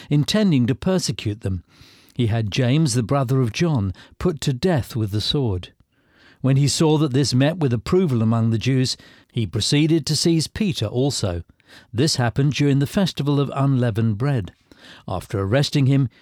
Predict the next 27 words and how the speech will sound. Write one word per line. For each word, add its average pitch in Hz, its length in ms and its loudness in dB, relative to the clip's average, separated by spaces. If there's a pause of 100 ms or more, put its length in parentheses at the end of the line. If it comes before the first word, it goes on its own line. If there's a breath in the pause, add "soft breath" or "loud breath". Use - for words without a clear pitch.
(160 soft breath)
he 165 100 -2
put - 240 0
him 143 120 2
in 135 140 2
prison, 104 460 -4 (260 soft breath)
handing 131 340 0
him 135 160 2
over 135 240 0
to 135 120 -4
be 113 120 0
guarded 143 480 0
by 131 160 0
four 180 340 0
squads 151 500 -2
of 123 120 0
four 156 340 -2
soldiers 131 560 -2
each. 131 440 -4 (520 soft breath)
Herod 127 260 0
intended 135 520 0
to 127 80 -2
bring 147 220 0
him 156 120 2
out 147 280 -2
for 123 100 -4
public 123 460 -2
trial 131 480 -2